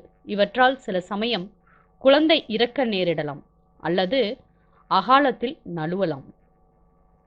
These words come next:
உடம்பை மூடிக்கொள்ளாமல் படுத்துக்கொண்டாலும் இரவில் சஞ்சாரம் செய்தாலும் சிசுவுக்கு சித்தப்பிரமை உண்டாகும். சண்டை, கலகங்களில் ஈடுபட்டால் சிசுவுக்கு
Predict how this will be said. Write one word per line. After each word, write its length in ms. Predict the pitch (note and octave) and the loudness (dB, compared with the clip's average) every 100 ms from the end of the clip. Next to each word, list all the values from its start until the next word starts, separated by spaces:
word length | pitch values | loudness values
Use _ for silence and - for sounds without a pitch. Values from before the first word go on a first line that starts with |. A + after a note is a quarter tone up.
| _ _ - | _ _ -4
உடம்பை 380 | G3 B3+ B3+ B3+ - | 0 2 0 -2 -6
மூடிக்கொள்ளாமல் 880 | F3+ G#3+ B3+ C#4+ G3 F#3 D#3+ D#3 G3+ - _ _ _ _ _ | -8 -4 -4 -4 -4 -4 -4 -6 -10 -14 _ _ _ _ _
படுத்துக்கொண்டாலும் 840 | F#3+ G#3+ - - F#3 F3 C#3+ C#3 G3 - _ _ - | 0 0 -2 -4 -4 -2 -4 -6 -10 -16 _ _ -8
இரவில் 520 | G3+ B3+ A#3+ A#3 - _ _ _ _ | 0 0 0 -2 -8 _ _ _ _
சஞ்சாரம் 560 | A3 G#3+ A#3+ G3 G3 F#3+ - | -2 0 2 2 2 0 -2
செய்தாலும் 500 | F3+ F3+ D#3+ D3+ B3 _ _ _ _ | -2 0 -2 -2 -8 _ _ _ _
சிசுவுக்கு 760 | - A#3 - C4+ B3 - F#3 - _ _ _ _ _ | -12 -8 -4 -4 -4 -8 -12 -12 _ _ _ _ _
சித்தப்பிரமை 600 | B3 G#3 D#4 B3+ A3 A3 A#3 | -10 0 2 2 0 -2 -4
உண்டாகும். 480 | F3+ E3 D3 C#3+ - _ _ _ _ _ _ _ _ _ _ _ _ | -4 -2 -4 -6 -16 _ _ _ _ _ _ _ _ _ _ _ _
சண்டை, 640 | - F#3 A3+ A#3+ A#3+ - _ _ _ _ _ - | -2 -2 2 0 0 -6 _ _ _ _ _ -6
கலகங்களில் 680 | F#3 A3+ B3+ C4 A#3+ A3+ - - | 0 0 0 -2 -2 -2 -4 -8
ஈடுபட்டால் 680 | G#3 A3+ F3+ D#3 D#3+ E3+ - _ _ _ _ _ | -4 -2 -4 -6 -6 -6 -8 _ _ _ _ _
சிசுவுக்கு 680 | A#3+ A#3+ E4 C#4 - G3+ | -6 -2 0 -2 -4 -8